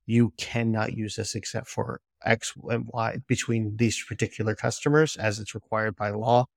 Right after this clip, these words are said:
to email some blah, blah, blah. And we will check on a regular basis," because they had to show that they weren't, they were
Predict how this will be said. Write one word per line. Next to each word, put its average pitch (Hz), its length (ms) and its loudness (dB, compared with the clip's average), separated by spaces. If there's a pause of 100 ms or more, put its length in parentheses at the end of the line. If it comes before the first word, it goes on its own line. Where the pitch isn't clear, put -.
(240)
to 113 240 2
email 110 300 4
some 107 260 -2
blah, 107 180 4
blah, 104 120 4
blah. 127 340 6 (420)
And 117 360 6 (160)
we 117 220 4
will 110 140 4
check - 340 -4
on 104 100 0
a 104 60 -4
regular 101 300 -6
basis," - 500 -14 (800)
because 117 360 4
they 113 200 4
had 113 480 0
to 123 120 0
show 107 380 2
that 104 180 -4
they 110 140 0 (100)
weren't, 113 540 -2 (920)
they 117 100 6
were 110 200 0